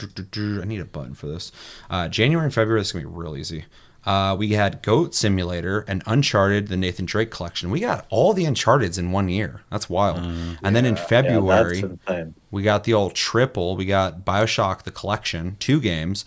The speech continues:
Speaker 1: Firewall, Zero Hour, and The Sims four. And I believe we're starting with Chevy this time. Or,
Speaker 2: Mm-hmm.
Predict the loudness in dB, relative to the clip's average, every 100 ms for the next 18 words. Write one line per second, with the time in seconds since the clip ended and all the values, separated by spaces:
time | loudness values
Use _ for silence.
0 | -16 _ -8 2 4 4 2 0 0 -2
1 | -6 -10 -6 0 0 0 -2 -6 -8 -10
2 | -8 -6 -6 -6 -4 -2 -2 -4 -8 -8
3 | -2 2 2 2 -2 -18 -12 -6 -4 -4
4 | -2 2 2 2 -2 -6 -4 0 0 0
5 | 0 0 -2 -4 -8 -12 -8 -6 -2 0
6 | 0 -2 -2 -4 -4 -4 -4 -4 -2 0
7 | 0 -2 -4